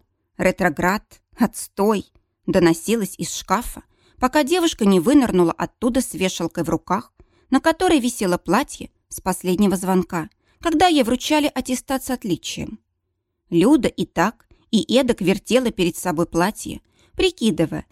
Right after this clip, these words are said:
нормально ли надевать на одно из самых важных событий в жизни платье пятилетней давности. Хотя, с другой стороны, со дня последнего звонка её в нём никто и не видел больше, по той простой причине, что она его больше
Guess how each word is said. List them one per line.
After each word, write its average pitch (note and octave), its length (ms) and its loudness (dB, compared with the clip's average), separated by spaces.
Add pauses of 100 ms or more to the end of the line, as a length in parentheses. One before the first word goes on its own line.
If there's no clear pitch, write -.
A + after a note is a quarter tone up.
(160)
нормально G3 540 6
ли F3+ 120 4
надевать F3 580 2
на E3+ 180 4
одно D#3+ 360 2
из G3+ 120 -4
самых F3 380 0
важных B3 400 0
событий F3 480 -4
в D3+ 60 -4
жизни F3+ 500 -4 (320)
платье E4+ 380 2
пятилетней E3+ 600 2
давности. D#3 640 -4 (580)
Хотя, G#3 480 -4 (220)
с F#3+ 100 -4
другой F3 320 2
стороны, E3+ 480 -2 (340)
со E4+ 200 0
дня F4 180 6
последнего A#3+ 580 2
звонка F3+ 500 2
её E3+ 400 -2 (180)
в E3 140 0
нём F#3+ 240 6
никто F#3+ 360 2
и A#3 180 0
не F#3+ 180 6
видел F3 300 0
больше, F3+ 580 -2 (360)
по F3+ 120 0
той B3 240 2
простой F3+ 380 -4
причине, G3+ 580 -2 (240)
что - 240 2
она E4+ 160 8
его D4+ 240 2
больше C#4 500 -2